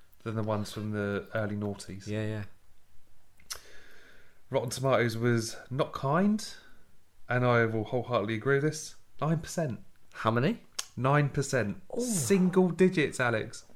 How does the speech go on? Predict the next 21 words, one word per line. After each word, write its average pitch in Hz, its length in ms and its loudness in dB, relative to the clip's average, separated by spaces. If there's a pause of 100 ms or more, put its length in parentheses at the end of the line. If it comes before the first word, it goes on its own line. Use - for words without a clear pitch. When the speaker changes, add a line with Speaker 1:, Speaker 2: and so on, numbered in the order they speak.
(160)
Speaker 2:
Wow. 151 540 -2
Speaker 1:
Single 143 640 0
digits. 104 560 0 (920)
Uh, 123 220 4 (340)
dull 208 200 10
and 180 140 8
downbeat, 156 580 6 (600)
this 147 220 0
Fantastic 151 480 0
Four 135 460 2
proves 127 440 -2
a 117 100 -4
woefully 131 500 2
misguided 120 500 0
attempt 113 480 -6
to 110 100 -6
translate 113 540 -4
a - 40 -6
classic - 520 -8
comic - 320 -6
series 113 520 -4